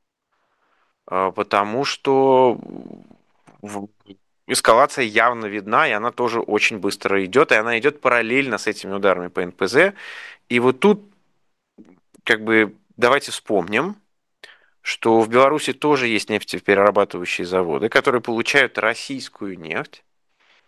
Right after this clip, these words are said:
И, судя по всему, теперь они будут одними из тех заводов, которые будут решать этот топливный кризис в России. И, соответственно,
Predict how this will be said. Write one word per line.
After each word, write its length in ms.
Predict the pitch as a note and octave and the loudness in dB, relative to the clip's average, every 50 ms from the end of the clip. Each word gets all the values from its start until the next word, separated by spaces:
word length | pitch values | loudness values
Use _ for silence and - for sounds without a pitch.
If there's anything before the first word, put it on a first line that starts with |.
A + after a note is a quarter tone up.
| _ - | _ -10
И, 80 | G#2+ | -8
судя 260 | - - C3+ C#3+ F3+ F3+ | -4 0 0 0 0 -2
по 100 | - - | -4 -4
всему, 300 | - - C#3+ B2+ G#2 F#2 | -2 0 0 0 0 -2
теперь 380 | - - - - G#2+ F#2+ F2 | -4 -6 -2 2 2 4 4
они 200 | E2+ E2 F2 G2 | 4 2 0 -4
будут 400 | A2 A#2 A#2+ C3+ D#3 D3+ - - - - - - - _ _ _ | -2 -2 0 2 0 0 -2 -4 -20 -20 -20 -20 -20 _ _ _
одними 480 | - F#2+ F#2+ G2 G2+ A2 C3 D3 D3+ C3+ B2 | 0 0 0 2 2 0 0 2 2 0 0
из 80 | - - | 0 0
тех 180 | - C3 A2 G#2+ | 0 2 4 4
заводов, 320 | G#2+ G#2+ C3 D3+ D3+ - | 4 4 4 2 0 -2
которые 380 | - A#2 A2 - A#2 B2 C3+ B2 | -4 -4 0 2 2 2 2 2
будут 340 | G#2+ A#2 B2 C3 B2 - - | 0 0 -2 -2 -4 -2 0
решать 420 | A2+ A#2+ A#2 - D3 C#3 B2+ - A2+ | 2 4 4 6 4 4 2 0 -6
этот 180 | - F#2 _ - | -14 -14 _ -8
топливный 440 | A2 F#2+ - G2 F#2+ F2 F#2 F2+ | -8 -6 -6 -6 -8 -8 -8 -10
кризис 560 | E2+ - G2 A#2 D#3+ - D#3+ B2+ - - - _ _ _ _ _ _ _ _ _ _ _ _ _ _ _ - | -10 -8 -6 -6 -4 -2 -4 -4 -6 -8 -16 _ _ _ _ _ _ _ _ _ _ _ _ _ _ _ -12
в 160 | - F#2 F#2+ | -6 -2 2
России. 560 | G2+ A#2 A#2 - - - F#2+ F#2 - - - _ _ _ _ _ _ _ _ _ _ _ _ _ _ _ _ _ - - _ | 2 2 0 -2 -8 -10 -12 -14 -16 -18 -20 _ _ _ _ _ _ _ _ _ _ _ _ _ _ _ _ _ -20 -20 _
И, 80 | - - | -16 -12
соответственно, 1200 | - - G#2 G#2+ - C3+ C#3+ C#3 - - C#3 C3 B2+ B2 B2 B2 A#2+ A#2 A2+ A2+ A2 G#2+ G#2+ F#2+ | -6 -2 -2 0 2 2 0 0 0 -2 -6 -4 -2 0 0 2 4 4 4 4 2 2 0 -2